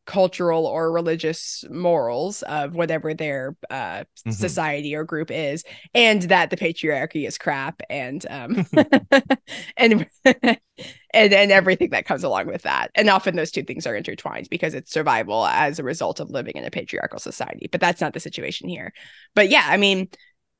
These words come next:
Speaker 1: humans' fight to survival is so innate, and, um, so I don't know. I, I, I, yes, the, the Kim family does a lot of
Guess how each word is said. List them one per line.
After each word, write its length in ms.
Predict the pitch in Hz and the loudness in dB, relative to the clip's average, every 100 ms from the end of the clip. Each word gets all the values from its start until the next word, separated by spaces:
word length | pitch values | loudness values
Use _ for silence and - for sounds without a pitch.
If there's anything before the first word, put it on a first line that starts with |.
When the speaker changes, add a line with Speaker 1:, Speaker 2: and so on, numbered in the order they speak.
| _ _ _ | _ _ _
Speaker 1:
humans' 580 | - - 240 247 240 220 | -10 0 4 6 4 2
fight 300 | - 196 180 | 4 4 4
to 80 | 202 | 0
survival 720 | - 180 170 170 170 160 117 | -2 2 4 4 4 0 0
is 200 | 92 170 | 0 -2
so 280 | - 185 170 | 0 4 4
innate, 600 | 160 165 147 101 - - - | 4 0 -4 -6 -10 -14 -6
and, 520 | 165 165 160 156 156 - | -2 0 0 -4 -8 -8
um, 580 | 135 127 104 87 87 196 _ _ _ _ _ _ _ _ _ _ _ _ _ _ - | -8 -6 -8 -8 -12 -14 _ _ _ _ _ _ _ _ _ _ _ _ _ _ 0
so 120 | 196 | 2
I 140 | 180 | 4
don't 100 | 190 | 4
know. 120 | 170 123 | 2 2
I, 260 | 170 214 131 | 4 4 4
I, 280 | 202 233 220 - | 4 4 0 0
I, 440 | 190 196 190 180 190 _ _ _ | 2 4 2 -4 -8 _ _ _
yes, 380 | 208 220 240 - | 4 4 4 -6
the, 440 | - 208 190 170 160 _ | -6 -4 -4 -4 -8 _
the 200 | 165 180 | -10 -10
Kim 340 | - - 285 294 | -8 0 0 2
family 320 | 277 269 247 | 2 2 2
does 240 | 214 202 | 4 4
a 80 | - | 2
lot 260 | 180 175 180 | 2 2 4
of 320 | 185 170 - | 2 0 -12